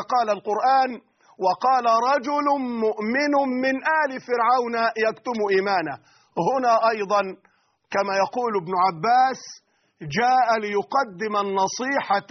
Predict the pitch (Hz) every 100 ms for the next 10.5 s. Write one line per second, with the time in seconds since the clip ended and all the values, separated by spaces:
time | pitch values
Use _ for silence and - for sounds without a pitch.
0 | 190 180 185 220 262 294 - 285 294 294
1 | - _ _ _ _ _ - - 294 226
2 | 202 - 208 190 143 120 _ _ _ _
3 | _ _ _ _ _ _ _ _ _ 359
4 | 311 240 233 214 254 233 226 220 196 -
5 | _ _ _ _ _ _ _ _ _ -
6 | _ 202 220 233 - 220 214 220 247 240
7 | 226 233 277 - _ - _ - 190 208
8 | 226 254 - 214 - 185 190 233 208 -
9 | _ - _ _ _ _ _ - 220 240
10 | - 226 220 262 269